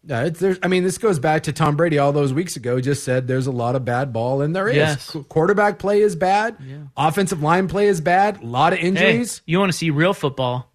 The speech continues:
Speaker 2: tomorrow night? Watch Utah, Washington State.
Speaker 1: <laughs> Hey, the Cougs, uh, the Cougs got a rebound here.
Speaker 2: My Cougs.
Speaker 1: The Cougs for a while there had a little something cooking. It looked like there was some positive mo, and then,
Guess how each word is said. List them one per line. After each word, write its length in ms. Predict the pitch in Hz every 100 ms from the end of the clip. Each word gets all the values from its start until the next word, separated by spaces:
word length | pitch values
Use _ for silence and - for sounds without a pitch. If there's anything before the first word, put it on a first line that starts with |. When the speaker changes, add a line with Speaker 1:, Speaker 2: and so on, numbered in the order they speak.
| _ _
Speaker 2:
tomorrow 300 | 147 135 135
night? 260 | 131 135 - _ - -
Watch 260 | 175 156 -
Utah, 380 | 175 170 175 151
Washington 480 | 156 156 151 147 147
State. 280 | 190 196 -
Speaker 1:
<laughs> 40 | - - - 185 - 175 - - - _ -
Hey, 60 |
the 80 | 294
Cougs, 400 | 185 311 427 233
uh, 360 | 180 160 143 147
the 100 | 160
Cougs 260 | 156 311 262
got 140 | 196
a 40 |
rebound 460 | 147 170 147 123 104
here. 240 | 98 101 113
Speaker 2:
My 140 | 170
Cougs. 480 | - 185 185 135 -
Speaker 1:
The 180 | 220 226
Cougs 300 | 370 392 -
for 120 | 359
a 80 | 262
while 240 | 254 269
there 180 | 240 185
had 140 | 190
a 20 | 196
little 200 | 208 196
something 260 | 233 180
cooking. 320 | - 214 226
It 40 | 165
looked 180 | 175 175
like 180 | 170
there 140 | 156 170
was 100 | 165
some 140 | 156
positive 480 | - 175 185 170 151
mo, 340 | 151 175 170
and 140 | 143 147
then, 260 | 147 135